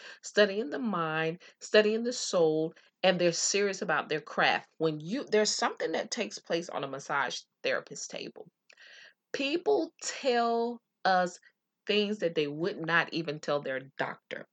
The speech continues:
So sometimes you just might need to just get it out and be a-, because guess what? We sit under the oath of confidentiality. So we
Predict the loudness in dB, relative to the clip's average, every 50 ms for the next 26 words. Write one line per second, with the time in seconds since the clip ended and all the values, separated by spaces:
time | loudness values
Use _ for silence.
0 | _ -18 -16 -14 -14 -14 -4 0 0 2 2 0 -2 -2 -4 -2 -2 -2 -2 -2
1 | 0 2 4 4 4 2 0 -4 -4 -4 -4 -6 -6 -6 -6 -6 -4 -4 -6 -6
2 | -8 -8 -6 -2 0 0 0 0 -2 -2 -4 -4 -6 -8 -14 -20 -20 -20 _ _
3 | _ _ 6 6 6 6 2 -4 -6 -2 0 0 0 0 -2 -4 -4 -2 0 0
4 | 0 0 0 0 0 0 0 0 2 2 2 0 -2 -10 -18 -14 -12 -6 -2 0
5 | 2 2 4 4 2 2 0 0 -4 -6 -10 -10 0 2 2 2 2 0 -6 -14
6 | _ _ _ _ _ _ _ _ 0 2 2 2 0 0 -2 -2 -2 -6 -10 -20
7 | _ _ -2 2 4 4 4 2 0 -6 -8 -4 -2 -2 -2 -2 -4 -6 -6 -8
8 | -8 -8 -6 -4 0 0 0 0 -2 -6 -10 -10 -12 -14 -14 -16 -18 -20 -20 -20
9 | _ -6 -2 -2 -2 -2 -2 -4 -6 -8